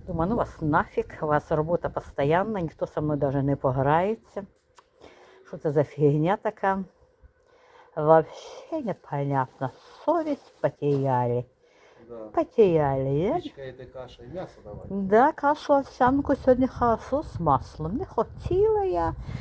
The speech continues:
Speaker 1: Потім, а, Луцька поклала шматок масла сливочного, приманила, я покусала. Так,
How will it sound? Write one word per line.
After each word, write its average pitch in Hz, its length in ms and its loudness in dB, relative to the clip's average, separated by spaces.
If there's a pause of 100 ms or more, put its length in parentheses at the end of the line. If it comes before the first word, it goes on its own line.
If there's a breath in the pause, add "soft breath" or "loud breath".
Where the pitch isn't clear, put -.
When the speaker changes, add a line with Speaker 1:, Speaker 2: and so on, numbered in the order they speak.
(140 loud breath)
Speaker 1:
Потім, 285 400 0
а, 254 400 6
Луцька 247 460 4
поклала 190 560 0
шматок 175 680 -2
масла 240 500 -2
сливочного, 214 800 -2 (140)
приманила, 196 640 -6 (100)
я 381 200 0
покусала. - 960 -8 (1160 soft breath)
Так, - 160 -10